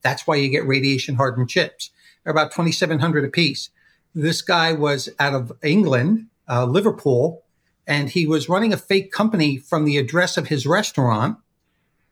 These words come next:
And, but he was in contact with a, with a Chinese government official and was moving money from them to his restaurant or to his fake company.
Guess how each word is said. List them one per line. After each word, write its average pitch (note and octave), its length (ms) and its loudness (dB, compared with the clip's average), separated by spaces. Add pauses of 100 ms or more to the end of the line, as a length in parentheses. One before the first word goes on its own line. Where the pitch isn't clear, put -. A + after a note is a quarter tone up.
(160)
And, C#3 360 -2
but E3 100 0
he F3 100 -6
was B3+ 280 2
in C4+ 100 2
contact G#3+ 680 -2
with D#3 220 -2
a, C3+ 380 0
with D3 260 0
a C3 160 -4
Chinese F3 400 0
government D#3+ 380 0
official C3 520 -2 (360)
and C#3 100 2
was C#3 160 2
moving F3+ 380 2
money E3+ 320 0
from C3+ 300 -2
them F#3+ 420 2 (300)
to G3+ 200 0
his F3 260 0
restaurant D3 560 0
or C3+ 60 -2
to E3 160 -2
his E3 180 -4
fake E3 300 -4
company. C3 420 0